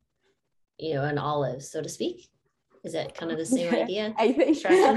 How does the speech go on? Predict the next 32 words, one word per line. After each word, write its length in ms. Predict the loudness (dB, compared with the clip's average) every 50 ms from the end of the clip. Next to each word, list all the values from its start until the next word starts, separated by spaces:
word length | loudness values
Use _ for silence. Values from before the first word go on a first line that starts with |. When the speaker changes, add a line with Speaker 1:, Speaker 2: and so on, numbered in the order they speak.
| 2 2
Speaker 2:
<laughs> 160 | 0 2 2
I 320 | 2 4 4 4 4 4
think, 300 | 4 4 4 4 4 2 4 2 4 6 6 6 6 4 2 4
I 120 | 2 2 4
think 180 | 6 4 4 6
you 80 | 4 2
summarized 680 | 2 0 -2 2 6 6 6 8 8 6 6 6 4 2
it 100 | 2 2 2
well. 400 | 2 4 4 4 4 2 2 0 -4
<laughs> 40 | -6
Yes. 280 | -4 -4 -4 -4 -2 0
Speaker 1:
Okay. 380 | 0 0 2 2 0 0 0 0 -2
<laughs> 600 | -4 -4 -2 0 0 0 4 2 2 2 2 0
Speaker 2:
Yes, 380 | 0 2 4 4 4 2 0 -2
yes, 180 | -4 -4 -4 -4
exactly. 580 | -6 -8 -4 -2 -2 -2 -2 -4 -6 -10 -10 -10 -12 -12 -12 -12 -2
So, 220 | 2 2 2 2 2
so 180 | 2 4 4 4
Speaker 1:
Okay. 100 | 6 6
Speaker 2:
that's, 220 | 2 2 0 -4 -12 _ _ -16 -8
that's 240 | -6 -6 -6 -6 -4
what 160 | -2 -2 0
it 140 | 0 -2 -2
is. 220 | -4 -4 -6 -12 -18 -16 _ -6
And, 300 | -4 -4 -2 -2 -2 -2
Speaker 1:
Okay. 180 | -2 -2 -2 -4
Speaker 2:
uh, 160 | -4 -4 -6 -8 -10 -12
cocoa 300 | -12 -8 -6 -6 -4 -2
butter 300 | -2 0 0 0 0 0
is 240 | -2 -6 -10 -8 -8
amazing 600 | -6 -6 -6 -6 -6 -6 -6 -6 -8 -8 -6 -8
because 380 | -8 -10 -10 -8 -6 -6 -6